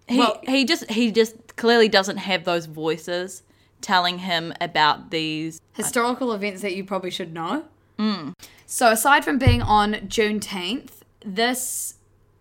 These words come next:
Speaker 2: Trump also decided to have his rally in Tulsa, which is the place of the Greenwood Massacre, which is also known as the Tulsa Race Massacre,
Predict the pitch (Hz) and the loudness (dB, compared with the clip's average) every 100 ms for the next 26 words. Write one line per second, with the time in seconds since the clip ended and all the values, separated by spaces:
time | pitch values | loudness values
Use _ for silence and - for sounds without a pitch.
0 | _ _ 220 - 254 - 269 302 302 269 | _ _ -6 0 0 0 -2 0 -2 -4
1 | - 214 208 202 214 - 208 208 - 247 | 2 2 2 -2 -6 -4 -4 -4 -6 -4
2 | 240 269 - 202 196 185 180 175 185 202 | -4 -6 -12 -6 -2 -2 -4 -6 -6 -8
3 | - _ _ _ 208 208 202 208 - _ | -12 _ _ _ -2 0 0 -4 -10 _
4 | - - 190 180 - - - - 208 214 | -20 -6 -6 -4 -8 -10 -14 -10 -8 -8
5 | - 220 208 208 196 247 269 - - 208 | -2 0 0 -6 -2 -2 0 -4 0 0
6 | 202 - 190 190 180 190 196 220 226 196 | 0 -8 -6 -4 -6 -6 -4 -2 -2 -4
7 | 185 180 185 185 185 220 - - 208 - | -6 -8 -10 -10 -8 -8 -8 -12 -8 -6
8 | 233 359 320 269 - - 196 196 - 190 | -4 -2 2 2 0 -4 -10 -12 -6 -6
9 | 190 214 180 175 185 180 165 - 180 180 | -4 -6 -4 -6 -6 -12 -14 -14 -16 -12
10 | 208 | -10